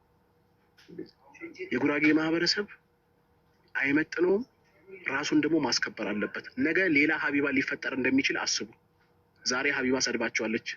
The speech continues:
ተናግራለች፣ ወጥታ ባህል አበላሽታለች። ነገ ደግሞ ሀቢባ ዝም ስትል ከዚህ በኋላ የሚመጣውን ሰው ደግሞ አስቡት። ሰው የሚቀጣው አንዴ ነው። እሷ ስትቀጣ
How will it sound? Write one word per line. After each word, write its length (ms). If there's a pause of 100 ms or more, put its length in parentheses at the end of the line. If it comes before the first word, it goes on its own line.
ተናግራለች፣ 580
ወጥታ 340
ባህል 280
አበላሽታለች። 680 (680)
ነገ 260
ደግሞ 240
ሀቢባ 300
ዝም 240
ስትል 300 (280)
ከዚህ 220
በኋላ 200
የሚመጣውን 440
ሰው 140
ደግሞ 200 (160)
አስቡት። 380 (880)
ሰው 240
የሚቀጣው 600 (800)
አንዴ 300
ነው። 120 (380)
እሷ 220
ስትቀጣ 520